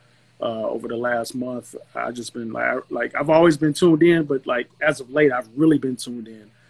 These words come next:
So yeah, Master Ace on there. I'm like, "Wow, Master Ace," you know, it's like, and then you have Kevin Hart's dude on there. It's like, the, the, you never know what you're gonna get.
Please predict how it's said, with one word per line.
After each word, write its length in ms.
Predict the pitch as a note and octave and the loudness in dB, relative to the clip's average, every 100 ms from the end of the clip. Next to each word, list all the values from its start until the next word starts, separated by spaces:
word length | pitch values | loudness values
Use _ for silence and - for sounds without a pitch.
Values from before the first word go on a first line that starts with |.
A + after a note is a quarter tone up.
| _ | _
So 120 | - | -4
yeah, 180 | C3+ A#2+ | -2 -2
Master 380 | A#2+ B2+ B2 A#2+ | -4 -6 -8 -8
Ace 260 | A#2 C#3+ - | -2 -2 -2
on 160 | G#2+ G#2+ | -10 -10
there. 80 | |
I'm 100 | A#2+ | -10
like, 220 | B2 G2+ G2+ | -10 -10 -10
"Wow, 300 | G#2 F#2+ F#2+ | -12 -12 -12
Master 380 | A2+ A2+ - - | -10 -10 -8 -8
Ace," 240 | A2 - | -8 -10
you 60 | B2+ | -10
know, 160 | A#2 | -8
it's 120 | A#2+ - | -8 -4
like, 200 | B2 - _ _ _ _ _ - | -6 -6 _ _ _ _ _ 2
and 120 | D3+ | 2
then 100 | D3 | 4
you 100 | C#3+ | 2
have 200 | C#3+ - | 2 0
Kevin 260 | E3 C3+ B2+ | -2 -2 0
Hart's 360 | C#3+ C3 A2+ | 0 0 -2
dude 280 | - B2 A#2+ | -2 -2 0
on 180 | A#2 A2+ | -4 -8
there. 120 | A#2 | -8
It's 140 | A#2+ D3 | -6 -4
like, 220 | B2+ B2+ _ _ _ _ _ _ _ _ E3 | -6 -6 _ _ _ _ _ _ _ _ 2
the, 140 | E3+ | 2
the, 340 | E3 D#3 D3 | 4 4 4
you 100 | D#3 E3+ | 2 4
never 260 | F3+ F#3 | 4 4
know 180 | F#3+ F#3+ | 6 6
what 220 | F3 E3+ | 6 2
you're 80 | F3 | -2
gonna 160 | E3 D3 | -4 -4
get. 260 | B2+ A#2+ | -6 -10